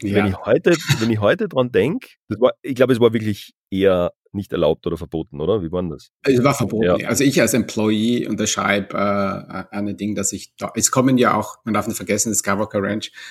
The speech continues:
Speaker 1: hat Sky Sound dort
Speaker 2: Mhm.
Speaker 1: und die machen ja alle möglichen Filme.
Speaker 2: Mhm.
Speaker 1: Und es waren ja immer wieder Be-, Bekannte, so wie Robert Redford habe ich einmal gesehen oder Sean Penn.
Speaker 2: Mhm.
Speaker 1: Und, und es waren immer wieder Leute auf der Skywalker Ranch, in die man, äh, reinläuft.
Speaker 2: Mhm.
Speaker 1: Und da,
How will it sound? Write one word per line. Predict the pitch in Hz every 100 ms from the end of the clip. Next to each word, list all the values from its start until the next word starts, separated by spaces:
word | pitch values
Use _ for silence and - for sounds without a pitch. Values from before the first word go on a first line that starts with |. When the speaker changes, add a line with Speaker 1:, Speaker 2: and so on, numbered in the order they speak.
| -
Speaker 1:
hat | 98
Sky | - - 190
Sound | 113 - 113 120 -
dort | 117 120 117 -
Speaker 2:
Mhm. | 107
Speaker 1:
und | 101 107 -
die |
machen | 101 98 110
ja |
alle | 95 113
möglichen | 104 101 107 107
Filme. | - 117 104 120
Speaker 2:
Mhm. | 123 - - - - -
Speaker 1:
Und | 107
es | 101
waren | 107 107
ja | -
immer | 127 120 104
wieder | 107 107 107 104 101 95 90 -
Be-, | - 98 _
Bekannte, | 101 - 107 104 - 107
so | 110
wie | 107
Robert | 98 98 110 -
Redford | 104 - -
habe | 107 104
ich |
einmal | 98
gesehen | 95 - 98 101 98
oder | - 95
Sean | - 98 98
Penn. | 104 92 98
Speaker 2:
Mhm. | 104 107
Speaker 1:
Und, | 107
und | 101
es | 92
waren | 101 120
immer | 113 104
wieder | 113 110 110
Leute | 101 107 104
auf | 98
der | 101
Skywalker | - 95 98 101
Ranch, | 98 101 -
in | 98
die | 107
man, | 95 95
äh, | 76 87 85 - - -
reinläuft. | 95 113 127 139 110
Speaker 2:
Mhm. | 110
Speaker 1:
Und | 110
da, | 104 -